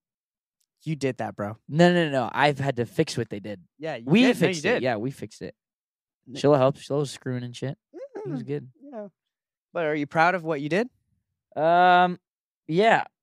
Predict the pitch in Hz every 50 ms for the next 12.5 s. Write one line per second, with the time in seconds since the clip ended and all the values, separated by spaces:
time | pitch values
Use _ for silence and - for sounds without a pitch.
0 | _ _ - 160 160 165 175 175 170 160 208 190 - 151 - - 143 151 151 135
1 | 127 120 113 113 117 - - _ _ _ _ _ _ _ _ _ _ _ _ _
2 | _ _ _ _ - 175 185 180 190 185 180 170 170 - - 185 175 170 165 165
3 | 185 185 147 131 127 139 139 139 139 131 - 151 143 131 - _ _ _ - 127
4 | _ - 190 208 226 214 - - - - - 151 143 143 143 139 139 - - 139
5 | 131 - _ _ - 156 165 175 - - 190 185 - - 190 185 175 190 190 190
6 | 185 185 185 185 185 180 - - - - - 147 165 208 226 214 196 170 170 160
7 | 156 147 143 135 151 165 147 127 131 143 156 160 139 120 123 120 120 127 135 139
8 | 139 - _ _ 131 117 117 117 117 117 131 135 143 143 - _ - 127 123 147
9 | - _ - - 123 113 113 110 - - 113 110 113 123 127 - - 104 120 113
10 | 113 117 113 117 123 135 143 _ _ _ _ _ _ _ _ _ _ _ _ _
11 | _ _ _ _ _ 147 127 98 113 _ 78 67 - - - _ _ - - _
12 | _ _ _ _ _ _ 151 - - 165